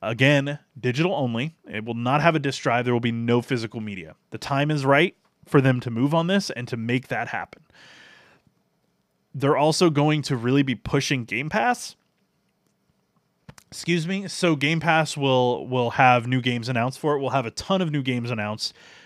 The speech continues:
via Microsoft 'cause they are going big or going home. That's the whole mentality here. Sony went home.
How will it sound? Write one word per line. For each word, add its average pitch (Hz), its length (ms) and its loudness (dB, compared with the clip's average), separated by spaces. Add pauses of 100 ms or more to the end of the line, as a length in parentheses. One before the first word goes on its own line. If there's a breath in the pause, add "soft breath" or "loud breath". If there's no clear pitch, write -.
via 120 140 2
Microsoft 147 480 6
'cause 131 140 2
they 123 120 2
are 123 100 4
going 131 280 2
big 143 320 2
or 123 140 -2
going 113 240 -2
home. 101 320 -8
That's 104 240 -8
the 117 100 -4
whole 123 140 0
mentality 107 440 -4
here. 95 220 -12 (240 loud breath)
Sony 185 340 4
went 185 200 4
home. 123 420 0